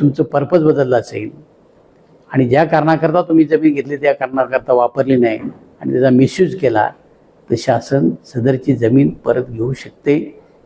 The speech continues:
किंवा संबंधित मागासवर्गीय समाजाला ती परत देऊ शकते. मग आज तुम्ही ज्या ठिकाणी राहता, ज्या ठिकाणी तुमच्या भावाचं हॉटेल आहे,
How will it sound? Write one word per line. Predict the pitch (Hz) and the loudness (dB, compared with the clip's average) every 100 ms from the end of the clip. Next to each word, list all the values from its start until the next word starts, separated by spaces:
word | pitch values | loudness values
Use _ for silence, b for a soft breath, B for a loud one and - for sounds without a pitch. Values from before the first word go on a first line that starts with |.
| _ | _
किंवा | 131 135 | -2 -2
संबंधित | - 123 135 143 156 | 2 4 4 2 2
मागासवर्गीय | 147 120 123 - 131 143 | 2 2 -2 -4 -2 -2
समाजाला | 135 127 127 123 123 | -2 -4 0 0 -2
ती | - | -8
परत | 135 135 | -4 -4
देऊ | 127 135 | 0 -2
शकते. | 131 - - - - _ _ _ - - - - - _ - | -2 -8 -14 -16 -16 _ _ _ -20 -20 -20 -20 -20 _ -4
मग | |
आज | 127 139 180 185 | 2 2 2 2
तुम्ही | 160 175 | 2 4
ज्या | 170 | 4
ठिकाणी | 165 135 147 151 | 2 2 2 2
राहता, | 127 117 113 107 104 - - | 2 0 0 2 2 -2 -4
ज्या | 135 | -2
ठिकाणी | 135 120 123 | -2 -2 -2
तुमच्या | 123 120 127 | -2 -2 0
भावाचं | 117 131 135 147 | 2 2 2 0
हॉटेल | 117 - 113 | 0 0 0
आहे, | 107 104 | 0 -2